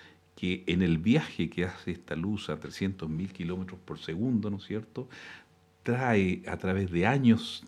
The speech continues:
de recorrido a esa velocidad, información de lo que probablemente hoy día ya ni existen, ya como estructuras, eh, de, propias del universo, estrellas, galaxias,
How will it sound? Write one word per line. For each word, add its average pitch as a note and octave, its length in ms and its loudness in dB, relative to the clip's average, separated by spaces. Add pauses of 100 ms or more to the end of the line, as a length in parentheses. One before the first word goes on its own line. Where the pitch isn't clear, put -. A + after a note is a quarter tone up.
de F2 340 0
recorrido F2 840 0 (260)
a E2+ 160 -6
esa G2+ 220 0
velocidad, F2+ 560 -2 (360)
información C#3 1080 2 (480)
de G#2 120 6
lo A#2 120 8
que B2 100 2
probablemente C3+ 600 4
hoy A#2 80 8
día C3+ 180 6
ya C3+ 180 4
ni C3+ 160 4
existen, A2 680 0 (520)
ya G#2 340 -4
como F#2 560 0 (420)
estructuras, - 1080 -2 (380)
eh, E2+ 340 -2
de, F2 340 -4
propias G#2+ 340 2
del E2 140 -2
universo, E2 520 0
estrellas, F#2 680 -2
galaxias, E2 680 -10